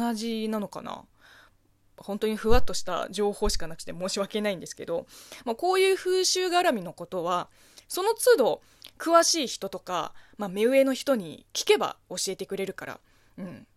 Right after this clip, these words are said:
普段から頭に入れてないっす。<laughs> えー、続いて、ラジオムイム、ナナさんから、えー、ムイムイさんがわかる範囲で、知り合いの中国人に聞いた、えー、文系や理系で、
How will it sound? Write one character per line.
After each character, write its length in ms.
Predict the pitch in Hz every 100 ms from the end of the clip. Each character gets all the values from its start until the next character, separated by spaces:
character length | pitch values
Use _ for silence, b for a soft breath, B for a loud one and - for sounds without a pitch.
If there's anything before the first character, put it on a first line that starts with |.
| _
普 140 | - 233
段 160 | 214
か 100 | -
ら 160 | 85 - _ _ _ _
頭 280 | 180 196 190
に 200 | 143 - _ _ -
入 100 | 180
れ 60 |
て 120 | 185 180
な 80 |
い 40 | 175
っ 40 |
す。 260 | - - -
<laughs> 60 | _ - - 214 208 - 208 214 _ _ _ _ _ _ _ _ B B B B
え 500 | 196 196 185 170 160 180
ー、 40 |
続 180 | 269 392
い 100 | 466
て、 200 | 381 349
ラ 140 | 254
ジ 100 | 277
オ 140 | 392 403
ム 180 | 415
イ 100 | 392
ム、 200 | 247 185 -
ナ 140 | 262
ナ 120 | 466
さ 140 | 466 285
ん 80 | 220
か 120 | 196
ら、 200 | 175 - _ B B B B
え 140 | 196 190
ー、 20 |
ム 200 | 240 403
イ 100 | 427
ム 160 | 370 320
イ 80 |
さ 180 | 294 285
ん 100 | 262
が 140 | 233 202
わ 140 | 220
か 140 | 330
る 80 | 311
範 320 | 262 330 320
囲 100 | 254
で、 220 | 226 247 -
知 220 | - 247
り 160 | 311 392
合 80 | 381
い 60 |
の 120 | 359
中 300 | 339 349 349
国 280 | 339 339 349
人 200 | 277 247
に 100 | 180
聞 240 | - 202 196
い 40 |
た、 240 | - 196 - B B -
え 200 | 190 175
ー、 40 |
文 320 | 185 349 392
系 360 | - 349 339 302
や 240 | 277 - -
理 140 | 202
系 340 | - 277 262
で、 200 | 240 214